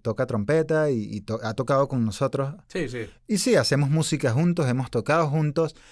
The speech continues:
Speaker 1: Es un tipo genial, es divertidísimo. Eh, a mí me cae, me, me cae súper bien. Eh,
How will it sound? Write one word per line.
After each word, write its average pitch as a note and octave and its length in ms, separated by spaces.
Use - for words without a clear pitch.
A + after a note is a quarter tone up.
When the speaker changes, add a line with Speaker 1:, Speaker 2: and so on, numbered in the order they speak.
Speaker 1:
Es B2+ 160
un C#3+ 180
tipo D3+ 320
genial, C#3+ 840
es B2 320
divertidísimo. D3 1080
Eh, A#2+ 160
a A#2 60
mí A#2+ 120
me C3+ 140
cae, C#3 560
me, A2 160
me A2 220
cae A2+ 100
súper A#2 300
bien. D#3+ 400
Eh, A#2 500